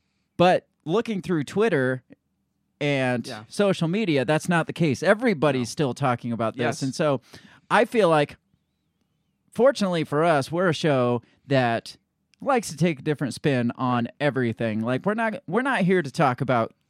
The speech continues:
Speaker 1: gun laws today.
Speaker 2: Right.
Speaker 1: We're not here to talk about gun rights, Second Amendment, all that stuff.
Speaker 2: Right.
Speaker 1: I'm sure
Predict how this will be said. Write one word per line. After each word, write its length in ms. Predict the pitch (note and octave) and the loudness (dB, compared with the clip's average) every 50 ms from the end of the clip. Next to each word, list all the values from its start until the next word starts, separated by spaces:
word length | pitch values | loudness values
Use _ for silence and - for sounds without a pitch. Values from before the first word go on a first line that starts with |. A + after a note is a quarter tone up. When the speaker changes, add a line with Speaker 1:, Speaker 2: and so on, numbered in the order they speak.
| _ _ | _ _
Speaker 1:
gun 220 | - D#3+ C#3+ B2+ B2 | 0 2 4 4 4
laws 260 | A#2 A2 G2+ G#2+ - | 2 2 0 -2 -4
today. 260 | - G#2+ G2+ A#2 G#2+ | -6 -4 -2 -2 -2
Speaker 2:
Right. 100 | G2+ G2 | -2 -2
Speaker 1:
We're 80 | A2 - | -2 -2
not 160 | - G3 E3+ | -2 -2 -2
here 160 | F#3 F3+ F3 D#3+ | -2 -2 -2 -2
to 80 | D3 - | -4 -4
talk 260 | - E3 D3 C#3 - | -2 0 0 0 -2
about 380 | C3 D3 C3+ C3 B2+ A#2+ C3 | -2 0 2 2 2 0 0
gun 240 | - C#3+ C#3 C3 C3 | -2 -2 -2 0 2
rights, 320 | B2+ C3 B2+ B2+ - - - | 2 2 2 2 0 -2 -2
Second 260 | E3 D3+ - D#3+ D3 | -4 -2 -2 -2 -4
Amendment, 440 | C3 C3 C3 B2+ B2 B2 B2 - - | -2 -2 0 0 0 0 0 -2 -2
all 160 | C3 C3 C3 | -2 -2 0
that 120 | A#2+ A#2 - | -2 -4 -4
stuff. 160 | B2 A#2 A2 | -4 -2 0
Speaker 2:
Right. 60 | D3 | 0
Speaker 1:
I'm 100 | G#3+ A3 | 0 0
sure 380 | - - A#3+ A#3 A#3 A3+ G#3 | 0 0 0 2 2 2 0